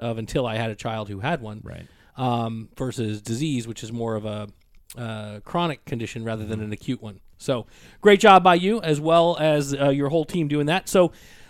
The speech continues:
Speaker 1: uh, for the, you guys in the chat room, let's talk a little bit more about, uh, we talked about last week the Saints, what we had to see. What did we learn about this Bucs team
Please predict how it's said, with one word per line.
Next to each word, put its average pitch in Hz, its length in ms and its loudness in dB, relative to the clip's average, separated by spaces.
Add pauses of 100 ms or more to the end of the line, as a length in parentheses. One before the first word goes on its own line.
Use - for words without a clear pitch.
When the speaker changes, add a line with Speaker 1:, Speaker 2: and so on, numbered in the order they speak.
(140)
Speaker 1:
uh, 170 180 6
for 208 120 2
the, 208 100 0
you 233 80 0
guys 226 240 4
in 208 60 0
the 185 80 0
chat 240 320 2
room, 175 240 0
let's 226 260 0
talk 302 220 0
a 233 60 0
little 208 220 0
bit 233 160 0
more 185 380 2
about, 151 540 -2 (560)
uh, 143 420 4 (100)
we 180 140 -4
talked 254 240 4
about 220 200 -2
last 185 240 0
week 190 160 -6
the 151 100 0
Saints, 160 480 -2
what 151 180 -4
we 160 80 0
had 160 140 0
to 143 80 0
see. 151 200 -2
What 180 140 0
did 339 100 0
we 302 100 2
learn 160 460 2
about 135 240 0
this 123 160 -2
Bucs 143 300 -2
team 120 420 -4